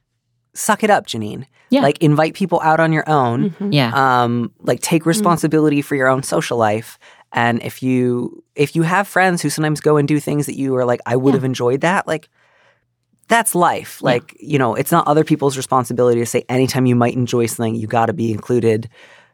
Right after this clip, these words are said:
Speaker 1: I, I would fall slightly more on the side of, like, that would not be an objection that if someone pr-,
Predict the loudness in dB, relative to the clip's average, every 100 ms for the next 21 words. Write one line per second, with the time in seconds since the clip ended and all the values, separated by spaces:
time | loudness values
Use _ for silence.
0 | _ -4 0 2 4 4 4 4 2 0
1 | -2 0 2 2 2 2 0 0 -2 -2
2 | -4 -4 -4 -6 _ -8 -6 0 0 2
3 | 0 0 0 2 0 0 -2 0 -2 0
4 | 0 0 0 0 0